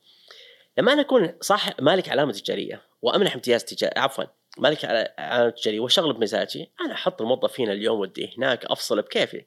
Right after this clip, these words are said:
مع إنه ما هو شيء شيء، بس أقول لك أتحكم. أقدر أنزل المنتج الفلاني، أطلع، أسكر الفرع بكيفي، أحط الوقت. لكن لما أنت تبيع امتياز تجاري، ما هو بكيفك،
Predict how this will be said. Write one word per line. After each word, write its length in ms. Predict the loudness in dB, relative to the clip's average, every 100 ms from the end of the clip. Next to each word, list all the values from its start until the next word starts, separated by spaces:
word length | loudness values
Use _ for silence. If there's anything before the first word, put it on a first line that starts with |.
| -18 -20 -20 _
مع 100 | -6
إنه 140 | -6 -8
ما 120 | 0 0
هو 80 |
شيء 220 | 0 -4 -4
شيء، 120 | -8
بس 120 | -2
أقول 120 | 0
لك 160 | 0 -6
أتحكم. 380 | -4 -2 -2 -4 -8 _ _ -6
أقدر 300 | 0 2 4
أنزل 280 | 2 4 0
المنتج 300 | 0 -2 -4
الفلاني، 440 | -6 0 2 4 0
أطلع، 540 | 0 0 2 -2 -4 _ -10
أسكر 360 | -8 -6 -6
الفرع 340 | -4 -2 -2 -2
بكيفي، 520 | -8 -8 -8 -12 -20 _ _ _ -12
أحط 260 | -2 0 0
الوقت. 340 | -2 -4 -16 _ _ _ _ _
لكن 160 | -8 -6
لما 200 | -2 0
أنت 260 | 0 0
تبيع 720 | -6 -6 -2 2 4 4 0 -14
امتياز 340 | -12 -2 -2 -2
تجاري، 480 | -6 -4 -4 -6
ما 160 | -10 -16
هو 80 | -16
بكيفك، 560 | -14 -16 -18 -20 -20